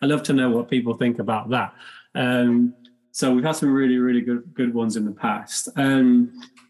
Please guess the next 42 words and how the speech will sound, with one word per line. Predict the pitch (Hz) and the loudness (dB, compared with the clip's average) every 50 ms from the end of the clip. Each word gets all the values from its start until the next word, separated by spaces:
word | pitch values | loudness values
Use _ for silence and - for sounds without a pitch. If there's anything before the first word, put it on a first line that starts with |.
| _ _ _ _ - | _ _ _ _ -8
<sighs> | - - - - - - - - - - - - - - _ _ _ _ _ _ _ _ _ | -6 -6 -6 -8 -10 -12 -12 -12 -14 -14 -14 -16 -20 -20 _ _ _ _ _ _ _ _ _
so | - 160 160 | -4 -2 0
I've | 165 160 160 160 202 190 185 - | 0 0 0 0 0 -2 0 0
got, | - 180 170 185 - - | -2 -2 -2 -2 -4 -2
there's, | - 190 175 175 175 - | -2 0 0 0 -2 -2
there's, | - 175 175 160 165 - - - - - _ _ _ _ _ _ _ - _ _ _ _ | -2 0 0 0 -2 -4 -6 -10 -14 -20 _ _ _ _ _ _ _ -20 _ _ _ _
the | - - | -6 -2
thing | 185 185 156 | 0 2 2
is, | 139 | 2
I | 151 156 | 2 2
don't | 175 175 | 2 2
wanna | 165 160 | 2 2
be | 160 147 131 | 2 2 2
too | - - 139 120 - | 2 2 0 2 2
boring | 156 156 160 160 139 120 110 107 107 | 2 2 2 4 2 2 2 0 0
here, | 113 95 92 101 | -2 -4 -4 -4
so | - 131 | -4 -2
I | 139 | 0
don't | 139 131 | 2 2
wanna | 120 175 | 2 2
be | 156 | 2
dug | 135 131 117 - 123 | 2 0 0 0 -2
out | 127 139 - - - | -2 -2 -4 -6 -6
for | - 107 98 98 | -4 -2 -2 -2
it. | 104 | -2
I | 107 117 | 0 0
need, | 127 147 147 | 2 2 2
I | 131 | 2
need, | 131 139 156 | 2 2 2
I | - - 135 | 2 2 0
need | 139 147 143 | 0 0 0
to | - | -2
think | - 139 127 123 | -2 -2 -2 -2
of, | 120 110 123 - | -4 -6 -6 -4
I | 123 117 | -2 0
need | 123 127 123 - | 0 0 0 0
to | |
think | - 113 107 - | -2 -2 -2 -2
of | 110 | -4
a | 104 | -2
good | 95 117 113 98 - | -2 -2 -2 -2 -4
one. | - - - | -8 -12 -12